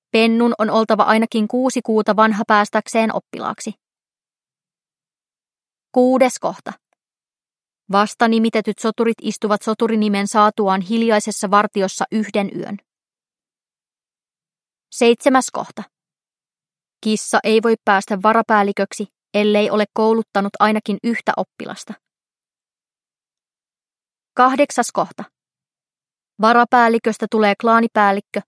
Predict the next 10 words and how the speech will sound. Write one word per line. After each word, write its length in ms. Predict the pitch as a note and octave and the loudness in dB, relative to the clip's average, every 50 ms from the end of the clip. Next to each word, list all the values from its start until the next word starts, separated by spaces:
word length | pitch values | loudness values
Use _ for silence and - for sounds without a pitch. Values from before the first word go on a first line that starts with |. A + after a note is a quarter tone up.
| _ _ - | _ _ -4
kun 160 | - A3 G#3+ - | -2 -2 0 2
päällikkö 440 | A3+ G#3+ G#3+ G#3+ A3 A3 - - G#3 - | 2 2 2 2 0 -2 -6 -8 -8 -4
kuolee 400 | - A3 A3 A3 G#3+ G#3+ G#3 G#3 - | 0 2 2 4 4 4 2 2 2
tai 160 | G#3+ G#3 G3+ | 0 0 0
vetäytyy 520 | G3 G#3+ - A3+ G3+ G3+ G3 - G#3 G#3 F#3 | 0 -2 0 2 0 0 0 0 -2 -2 0
viettämään 540 | G#3+ G#3+ G3+ _ - G#3 G3+ G3+ G3 G3 F#3+ | 0 0 0 _ -2 -2 0 0 0 0 2
vanhoja 420 | G#3 G#3+ G#3+ G#3 F#3+ A3+ A3+ G#3+ - | 2 2 2 0 -2 -2 -2 -2 -2
päiviään. 580 | F#3 D#3+ - - - - - - - A3+ G#3+ - _ _ _ _ _ _ _ _ _ _ _ _ _ _ _ _ _ _ _ _ _ _ _ _ _ _ _ _ _ _ _ _ _ _ _ _ _ _ _ _ _ _ _ _ _ - | -4 -6 -6 -8 -10 -10 -10 -10 -10 -10 -12 -14 _ _ _ _ _ _ _ _ _ _ _ _ _ _ _ _ _ _ _ _ _ _ _ _ _ _ _ _ _ _ _ _ _ _ _ _ _ _ _ _ _ _ _ _ _ -2
Yhdeksäs 500 | B3+ C4 C4+ C#4+ C#4 C#4+ - - B3+ A#3 - - | -2 0 0 2 2 0 0 0 -6 -4 -4 -4
kohta. 320 | - E3+ F3 - - G3+ | -4 -4 -4 -6 -16 -18